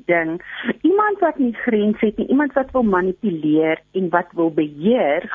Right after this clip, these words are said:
gaan dit doen deur vrees. Gaan dit doen deur te sê, "Dis wat met jou gaan gebeur," maar as jy net 'n oomblik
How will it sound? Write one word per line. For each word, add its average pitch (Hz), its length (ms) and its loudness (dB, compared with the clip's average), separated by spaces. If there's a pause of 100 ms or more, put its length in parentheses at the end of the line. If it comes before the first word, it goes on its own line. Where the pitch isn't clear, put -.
(160)
gaan 294 280 2
dit 262 220 -2
doen 170 240 0
deur 147 260 2 (140)
vrees. - 380 -4 (560)
Gaan 330 220 2
dit 302 180 0
doen 208 240 0
deur 196 300 0
te 202 80 -6 (120)
sê, 190 100 2 (440)
"Dis 277 280 0
wat 302 180 0
met 262 200 -2
jou 165 240 2
gaan 226 160 -4
gebeur," 185 320 -2
maar - 180 -4
as - 160 -4
jy 359 100 2
net 320 280 2
'n - 180 -4
oomblik 220 340 0